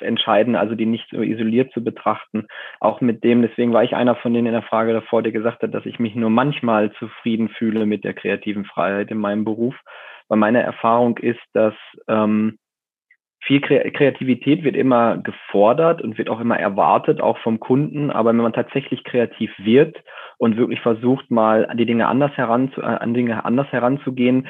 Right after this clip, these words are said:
dann wird das relativ schnell, äh, abgebrochen. Und das ist genau dieses Fabrikmäßige. Das muss jetzt eben fix einmal passieren. Ähm, und gleichzeitig ist es aber auch so, also ich erfahre das ganz oft, ähm, „Sei mal schnell kreativ,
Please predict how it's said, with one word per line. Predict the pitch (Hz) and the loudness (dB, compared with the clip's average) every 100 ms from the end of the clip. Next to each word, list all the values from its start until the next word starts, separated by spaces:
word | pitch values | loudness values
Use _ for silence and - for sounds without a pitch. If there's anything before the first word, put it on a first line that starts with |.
| - - | -12 -6
dann | 117 | 2
wird | 127 | 2
das | 117 | 4
relativ | 120 123 - 120 | 2 2 0 -6
schnell, | - 113 120 120 - | 0 4 4 4 2
äh, | - 110 104 - | 2 4 4 2
abgebrochen. | 113 - 104 104 95 101 - | 0 -2 0 0 0 -2 -2
Und | 107 | 0
das | 113 | 0
ist | 127 | 0
genau | 120 117 | 0 2
dieses | 120 113 | 0 -2
Fabrikmäßige. | - 110 131 131 - 110 104 107 104 98 | -2 0 0 -4 -2 -2 0 -4 -4 -6
Das | 104 | -6
muss | 123 123 | -4 -4
jetzt | 117 - | -4 -4
eben | 113 113 | -4 -4
fix | - 143 | -6 -6
einmal | - 113 110 - - | -4 0 -2 -4 -14
passieren. | - - 151 175 165 - - - - _ | -12 -2 0 0 -6 -18 -18 -18 -20 _
Ähm, | 135 123 120 | 2 4 4
und | 123 | 2
gleichzeitig | 110 117 160 - 120 120 117 | 4 4 4 2 2 2 -2
ist | 120 | -2
es | 123 | 0
aber | 110 113 | 2 4
auch | 107 - | 2 2
so, | 120 | 2
also | 113 113 | 2 0
ich | - - | -4 -12
erfahre | - - 135 131 | -12 0 2 2
das | - | 2
ganz | 117 - | -2 2
oft, | 120 139 - - - - _ | 2 2 -2 -20 -20 -20 _
ähm, | - 120 120 117 - | 2 4 4 2 2
„Sei | 120 | 2
mal | 135 | 4
schnell | 127 131 143 | 2 2 2
kreativ, | - 135 117 - 143 | 4 2 2 2 -2